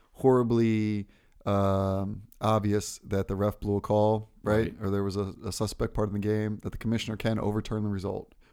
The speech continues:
Speaker 1: or ask for the game to be restarted from a particular point, right?
Speaker 2: Oh, oh, okay, but, you know, this commissioner, right, and, and the New England Patriot owner
Speaker 1: Right.
Speaker 2: are buds.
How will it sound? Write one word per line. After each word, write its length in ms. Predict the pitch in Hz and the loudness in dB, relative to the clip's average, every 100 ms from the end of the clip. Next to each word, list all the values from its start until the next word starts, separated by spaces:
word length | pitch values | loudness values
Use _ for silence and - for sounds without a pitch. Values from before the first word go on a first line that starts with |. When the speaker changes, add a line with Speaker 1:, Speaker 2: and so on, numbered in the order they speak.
| - | -14
Speaker 1:
or 460 | - 208 190 120 117 - _ _ | 0 4 4 4 0 -6 _ _
ask 220 | 120 123 - | 2 2 2
for 60 | |
the 80 | 113 | -2
game 180 | 117 113 | 0 0
to 60 | |
be 100 | 101 98 | 0 -2
restarted 600 | 98 92 139 131 110 104 | -2 -2 2 4 4 0
from 140 | 104 | -4
a 60 | 98 | -6
particular 400 | 92 113 95 98 | -6 -8 -6 -8
point, 400 | - 107 - - - - _ _ | -2 -4 -4 -14 -20 -20 _ _
right? 300 | - 104 123 - - _ _ _ _ _ | 0 0 0 -4 -20 _ _ _ _ _
Speaker 2:
Oh, 340 | 156 143 147 165 | 2 4 4 4
oh, 120 | 151 180 | 0 0
okay, 200 | - 165 | -2 0
but, 140 | 139 | 0
you 120 | 180 | 0
know, 160 | 160 151 | 0 2
this 220 | 175 202 | 2 2
commissioner, 800 | - 185 180 - 123 98 78 104 - - | 0 4 4 2 0 0 -2 -8 -18 -6
right, 400 | 107 98 113 - - - - _ _ _ _ | -2 0 -2 -6 -16 -20 -20 _ _ _ _
and, 340 | 143 143 127 127 - - | 4 4 4 -2 -8 -2
and 160 | 127 | 2
the 80 | 120 | 2
New 240 | 131 165 165 | 2 0 0
England 360 | 151 143 120 - _ - | 0 -2 -2 -8 _ -4
Patriot 460 | 170 156 139 117 - | -2 -2 0 -2 0
owner 380 | 127 139 156 180 _ | 0 0 -2 -6 _
Speaker 1:
Right. 280 | 131 104 - - _ | -4 -2 -4 -12 _
Speaker 2:
are 80 | 143 | 2
buds. 600 | 110 165 98 - - - | 6 8 6 2 -8 -14